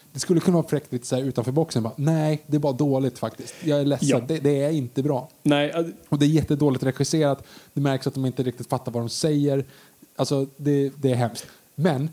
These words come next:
Speaker 1: en grej som man ska ha cred för, det är ju Ebert. Mayor Ebert.
Speaker 2: Alltså, det här hade jag glömt bort, så jag kollade om filmen nu, eh, inför det här. Jag tror inte ens jag såg, alltså, när vi började med, med Noipod, jag tror inte ens vi, jag tror jag såg i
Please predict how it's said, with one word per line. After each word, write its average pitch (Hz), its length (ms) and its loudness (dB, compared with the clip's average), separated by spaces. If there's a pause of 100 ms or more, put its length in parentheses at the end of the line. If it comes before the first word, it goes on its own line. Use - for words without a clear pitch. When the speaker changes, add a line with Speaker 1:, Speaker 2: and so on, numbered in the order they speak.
(200)
Speaker 1:
en 175 180 0
grej 147 160 2
som 127 140 -6
man 120 120 -2
ska - 140 -6
ha 110 60 -6
cred 131 260 0
för, 123 100 -10
det 131 180 2
är 120 40 2
ju 123 340 2
Ebert. 117 440 -4
Mayor 127 360 4 (140)
Ebert. - 160 0
Speaker 2:
Alltså, 165 340 2
det 175 180 2
här 196 180 2
hade 165 200 2
jag 139 80 2
glömt 135 160 2
bort, 127 140 0
så 139 80 2
jag 135 80 0
kollade 151 300 4
om 156 380 2
filmen 113 600 2 (240)
nu, 127 400 2 (100)
eh, 127 380 0
inför 117 180 -2
det 120 100 2
här. - 20 -12 (100)
Jag 135 120 0
tror 240 100 4
inte 247 120 2
ens 170 140 0
jag 131 80 0
såg, 127 200 2
alltså, 135 200 2 (220)
när 143 120 4
vi 147 160 2
började 147 560 2
med, 117 260 0
med 120 120 2
Noipod, 120 540 0
jag 120 160 -2
tror 143 100 2
inte 131 120 0
ens 120 160 -2
vi, 131 220 2
jag 143 140 0
tror 160 140 4
jag 135 140 0
såg 127 420 0
i 123 200 2